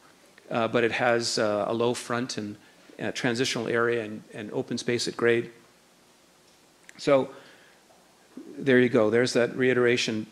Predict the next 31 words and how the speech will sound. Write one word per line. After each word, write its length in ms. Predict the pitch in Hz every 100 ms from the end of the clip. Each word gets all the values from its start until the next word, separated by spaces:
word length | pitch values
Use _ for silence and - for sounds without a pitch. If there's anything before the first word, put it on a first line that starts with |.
| -
Barbara 260 | 123 127 123
Hall's 200 | 123 113
big 220 | 131 120
gamble 280 | 127 127 123
to 60 |
save 240 | - 135 127
the 60 |
city's 300 | - 139 127
economy, 500 | 131 143 139 139 139 - - _ _ _
change 640 | - - 131 131 127 127 127
the, 200 | 123 - - - 196
the 120 | 123
zoning. 440 | 113 113 107 95 110 - _ _ _ _ _ -
Kind 200 | - 117
of 220 | - - _ _ _ _ _ _ _ -
amazing. 460 | 117 110 107 98 - _ _ _ - - - -
And 120 | 135
then 80 | 139
this 140 | 165 196
is 260 | 135 - - - _ _ _ _ _ _ _ _
the 100 | 143
f-, 60 | 131
first 520 | - - 175 160 -
stages 540 | - 196 254 165 113 117
of 180 | 139
that 200 | 120 117
change 520 | - 131 120 117 104 -
zoning 360 | 131 113 110
in 80 | 107
the 80 | 110
downtown. 520 | 113 110 123 120 131